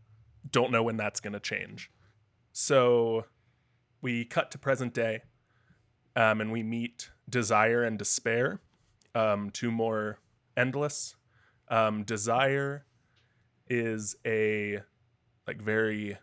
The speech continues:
androgynous character, very vain. Their realm is, um, a giant stat-, just a giant image of them, and they keep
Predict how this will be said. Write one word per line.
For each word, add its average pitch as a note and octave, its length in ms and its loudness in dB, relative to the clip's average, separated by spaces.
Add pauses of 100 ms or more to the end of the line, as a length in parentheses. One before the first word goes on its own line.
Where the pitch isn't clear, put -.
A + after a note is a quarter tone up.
(760)
androgynous A2 1000 -2 (600)
character, C3+ 760 -4 (580)
very A#2+ 300 2
vain. B2 640 -2 (380)
Their C3 380 2
realm A#2 600 0 (160)
is, A2+ 380 -4
um, G2 480 -2 (260)
a G#2 500 -2 (680)
giant A#2 420 -2 (160)
stat-, - 480 -6
just A#2 220 -10
a A2+ 40 -8
giant A#2 420 -4
image G2+ 280 -10
of F#2 160 -16
them, E2+ 300 -14 (400)
and G2+ 140 -12
they G2+ 180 -4
keep - 400 -10